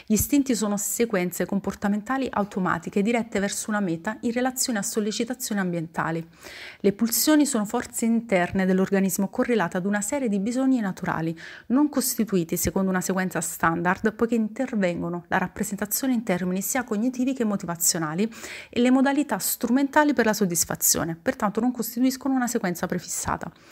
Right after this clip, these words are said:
Pulsione e bisogno, inoltre, solo all'apparenza risultano due concetti interscambiabili, poiché la pulsione è una spinta interna determinata da aspetti biologici,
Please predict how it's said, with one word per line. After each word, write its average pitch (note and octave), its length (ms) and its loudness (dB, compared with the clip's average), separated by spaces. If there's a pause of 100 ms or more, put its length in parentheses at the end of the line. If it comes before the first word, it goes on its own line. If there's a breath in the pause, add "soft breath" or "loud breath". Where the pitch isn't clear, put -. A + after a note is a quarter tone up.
(380 loud breath)
Pulsione D#4 680 4
e G#3+ 120 2
bisogno, G3 420 4
inoltre, F#3+ 380 -2
solo C#4 220 -2
all'apparenza F#3+ 720 -2
risultano F#3+ 440 -2
due F#3+ 140 0
concetti - 560 -4
interscambiabili, F3 920 0
poiché G#3 300 2
la G3+ 120 2
pulsione G3 800 0 (100)
è G#3+ 60 -2
una G#3+ 120 0
spinta C4 460 -2
interna A3+ 840 -2
determinata B3+ 580 0
da C4+ 100 -2
aspetti - 440 -4
biologici, F3 720 -2